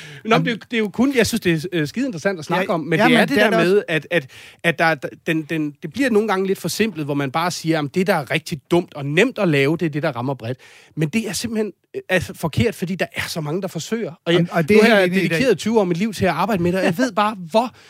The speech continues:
Speaker 1: sind-, det kan være, det er mig, der ikke har, øh, evnerne, men altså, jeg skal virkelig dedikere mig. Jeg skal gøre mig sindssygt umage i flere år, for at få trummet halvfems minutters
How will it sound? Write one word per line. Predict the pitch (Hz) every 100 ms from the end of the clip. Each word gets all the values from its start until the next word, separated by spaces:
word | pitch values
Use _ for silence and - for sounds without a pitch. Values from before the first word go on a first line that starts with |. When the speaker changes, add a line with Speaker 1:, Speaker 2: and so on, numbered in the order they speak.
| - _
Speaker 1:
sind-, | - - -
det | 196
kan | 220 202
være, | 196
det | 185
er |
mig, | 156 143 208
der | 185 151
ikke | 175 170
har, | 180 143
øh, | 143 139 135 131 127
evnerne, | 147 180 262 196
men | 170
altså, | 175 160 170
jeg | 240
skal | - 190 127 - _ -
virkelig | 151 170 269 - 151 139
dedikere | 135 123 165 131
mig. | 110 104 123
Jeg | -
skal | - 208 _ -
gøre | 208 202
mig | 196
sindssygt | - - - 302 269 - - 185
umage | 185 196 151 139 -
i | 190
flere | - - 196 240 - -
år, | 233 165 101 - - - _
for | - - 220 202
at | 151
få | 175
trummet | - - 165 170 170
halvfems | 131 151 - 208 220 - 175
minutters | 165 160 160 165 123 - _ _ -